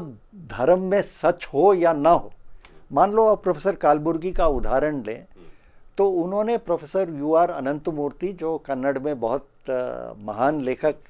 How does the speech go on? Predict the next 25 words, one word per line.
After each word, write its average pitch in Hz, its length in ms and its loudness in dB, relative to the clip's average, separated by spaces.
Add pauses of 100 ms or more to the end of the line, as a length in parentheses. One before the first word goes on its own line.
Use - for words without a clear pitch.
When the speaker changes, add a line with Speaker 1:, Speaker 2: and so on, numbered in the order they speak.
Speaker 1:
अ, 160 500 -10 (520)
हैं, 151 300 0
उनके 147 380 -8
ऊपर 160 300 0
भी 175 140 0
हमला 165 300 -4
किया 175 260 -6
था 202 260 -10
इन 165 260 -8 (180)
ताकतों 160 360 -4
ने। 196 100 -16
Speaker 2:
हम्म, - 440 -20
हम्म। - 1300 -16
Speaker 1:
उन्होंने 220 540 4
एक 165 160 0
बात 180 260 4
कही 160 280 0
थी 202 380 -4 (720)
कि, 202 380 0
अम, 147 840 -4 (720)
पूजा 165 340 6
जो 190 140 2
करते 160 340 -2
हैं, 160 100 0
मूर्ति 151 600 -2